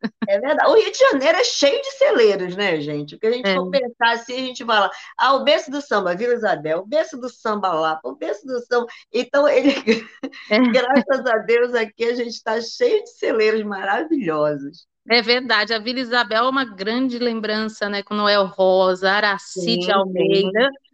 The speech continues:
Speaker 1: Eu sou apaixonada pela Aracide Almeida. Eu tenho um projeto de fazer Aracide Almeida no teatro, ainda vou fazer. Que mulher fantástica, né? Que história
Speaker 2: Por
Speaker 1: de vida.
Speaker 2: favor, né?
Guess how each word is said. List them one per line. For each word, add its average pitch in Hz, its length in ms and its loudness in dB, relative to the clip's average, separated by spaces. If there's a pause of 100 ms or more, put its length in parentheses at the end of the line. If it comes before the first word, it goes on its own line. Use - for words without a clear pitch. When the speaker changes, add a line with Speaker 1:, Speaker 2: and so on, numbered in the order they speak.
Speaker 1:
Eu 359 220 2
sou 453 200 -2
apaixonada 440 760 0
pela 392 160 -2
Aracide 339 400 -2
Almeida. 262 400 0
Eu 233 160 -2
tenho 302 140 -2
um 359 80 -6
projeto 294 480 0
de 302 100 -6
fazer 285 320 -2
Aracide 294 460 0
Almeida 277 360 0
no 285 120 -2
teatro, 247 400 -2
ainda 277 200 -2
vou 277 160 -4
fazer. 294 480 -2 (300)
Que 359 140 0
mulher 370 360 0
fantástica, 240 720 -4
né? 226 160 -6
Que - 80 -8
história 294 400 2
Speaker 2:
Por 269 80 2
Speaker 1:
de 262 60 -2
vida. 262 80 6
Speaker 2:
favor, 302 500 4
né? 254 180 0